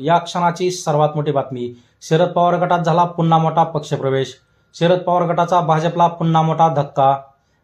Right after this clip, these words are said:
भाजपचा मोठा मंत्री शरद पवारांच्या गळाला. काय आहे सविस्तर बातमी आपण पाहू. त्या अगोदर तुम्ही चॅनलवरती नवीन असाल तर अशाच बातम्यांसाठी आताच आपल्या चॅनलला सबस्क्राईब करा.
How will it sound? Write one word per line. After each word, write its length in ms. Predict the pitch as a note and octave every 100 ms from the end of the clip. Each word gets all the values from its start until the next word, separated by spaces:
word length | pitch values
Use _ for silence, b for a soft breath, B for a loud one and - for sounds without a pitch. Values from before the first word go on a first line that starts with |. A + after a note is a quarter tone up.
| -
भाजपचा 480 | D3 D#3 F3+ F#3 F3
मोठा 280 | E3+ F3+
मंत्री 300 | F3+ F3 F3+
शरद 260 | F3 F3 F3
पवारांच्या 520 | E3+ F3 F3 E3 F3
गळाला. 480 | D#3+ D3 D3 C#3+ C#3+ C#3+ _ -
काय 200 | E3+ F3+
आहे 180 | F3+ F3+
सविस्तर 420 | F3+ F3 E3+ F3
बातमी 220 | F3 E3+
आपण 220 | E3+ E3+ E3
पाहू. 400 | D#3 C#3+ C#3 D3 b b b -
त्या 100 | E3+
अगोदर 340 | F3 F#3 F3+
तुम्ही 200 | F3+ F3+
चॅनलवरती 560 | F3+ F3 F3+ F3 F3 F3+
नवीन 260 | E3+ F3
असाल 260 | E3+ F3 E3+
तर 60 | F#3
अशाच 300 | E3+ E3 E3+
बातम्यांसाठी 480 | E3+ F3 F3 F#3 F3+
आताच 300 | D3+ F3 F3+
आपल्या 220 | E3+ F3
चॅनलला 360 | E3+ E3+ E3+ E3+
सबस्क्राईब 600 | E3+ D3 - D#3 D3+ D3+
करा. 360 | D#3 D3 D3